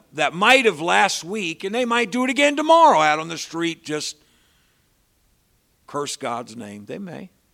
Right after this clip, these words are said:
probably will. But while they're sitting there, what can they say? Because you've shown your light.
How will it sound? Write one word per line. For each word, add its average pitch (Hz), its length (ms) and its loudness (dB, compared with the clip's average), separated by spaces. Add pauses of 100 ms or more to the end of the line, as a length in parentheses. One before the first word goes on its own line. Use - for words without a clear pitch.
probably 156 260 -8
will. 165 320 -10 (1120)
But 113 140 -6
while 180 200 4
they're 208 120 -2
sitting 165 420 -4
there, 98 340 -14 (800)
what - 220 -12
can 185 160 -8
they 175 140 -6
say? 147 420 -10 (1160)
Because 120 580 -10
you've 147 240 -12
shown 180 380 -10
your 127 140 -14
light. 131 440 -18